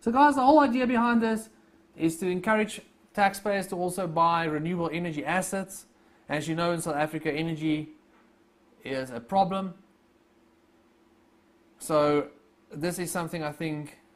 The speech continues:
that should be encouraged even further, and more people should be aware of. So how it works is, guys, if you buy any of these assets, except for this one, which is not exceeding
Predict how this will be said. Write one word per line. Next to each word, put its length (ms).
that 140
should 180
be 80
encouraged 380
even 180
further, 640
and 220
more 160
people 240
should 200
be 300
aware 320
of. 180
So 120
how 220
it 60
works 300
is, 120
guys, 400
if 120
you 60
buy 300
any 240
of 160
these 280
assets, 720
except 420
for 180
this 280
one, 180
which 140
is 100
not 160
exceeding 600